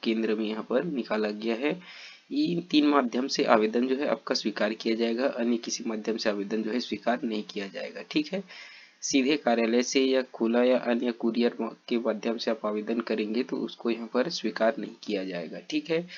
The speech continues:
आगे इसके लिए हम जो है चयन प्रक्रिया के बारे में देखते हैं और क्या-क्या यहाँ पर आपका जो है रहने वाला है प्रक्रिया में। आवेदन का अंतिम तिथि छह रखा गया है, अ, मार्च को।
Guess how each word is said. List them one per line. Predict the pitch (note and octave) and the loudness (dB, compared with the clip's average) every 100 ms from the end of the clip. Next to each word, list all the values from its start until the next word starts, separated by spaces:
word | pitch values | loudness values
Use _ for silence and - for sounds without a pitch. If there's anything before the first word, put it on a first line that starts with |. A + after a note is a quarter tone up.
| - _ | -20 _
आगे | A#2+ A#2+ C3+ | 2 4 2
इसके | C#3+ - C#3+ | 2 0 2
लिए | C#3+ | 2
हम | D3 D3+ | 2 0
जो | C#3+ C#3 | -2 -4
है | |
चयन | C#3+ A#2+ A#2 | -2 0 0
प्रक्रिया | A#2 A#2+ A#2+ B2 | 0 -2 2 2
के | B2+ A#2+ | 2 -2
बारे | G#2+ A2 | -2 -2
में | A#2 | -2
देखते | A2 G2+ - | -4 -6 -4
हैं | A#2+ C#3 C#3+ - | -2 0 0 0
और | A#2 A2+ A2+ | 0 0 -2
क्या-क्या | A#2 A2+ B2 | -2 -2 -2
यहाँ | A#2+ A#2+ | -2 -2
पर | A2 A#2+ A2+ | -2 -2 -2
आपका | A2 - A2+ | -4 -4 -4
जो | A#2 A2 | -4 -2
है | B2 | -2
रहने | A#2+ G#2 A2 | -2 -4 -2
वाला | A2+ A#2 | 0 0
है | A2+ B2+ | 0 -4
प्रक्रिया | - G2+ A2 A2 | -6 -10 -4 -2
में। | A#2+ D3 F3+ - - _ _ _ _ _ - - - - - | 0 -2 -4 -18 -20 _ _ _ _ _ -20 -20 -20 -12 0
आवेदन | B2+ B2+ C#3 D3+ | 2 6 6 6
का | C#3+ | 4
अंतिम | C3 C3 C#3+ | 4 4 2
तिथि | C#3+ - D3+ | 0 -2 -4
छह | D3 - C#3+ D3 E3 C3+ | -2 2 4 4 2 0
रखा | B2+ - B2+ | -2 0 -2
गया | B2 B2+ | 0 -2
है, | C3+ E3+ | -4 -6
अ, | E3 G#2+ | -6 -2
मार्च | A2+ A#2 A2+ | 2 2 0
को। | B2+ D3+ | -4 -4